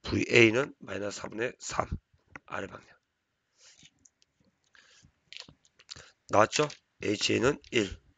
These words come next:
브이에이는 사분의 삼, 브이디도 사분의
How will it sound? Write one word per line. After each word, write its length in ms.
브이에이는 580
사분의 440
삼, 300
브이디도 720
사분의 540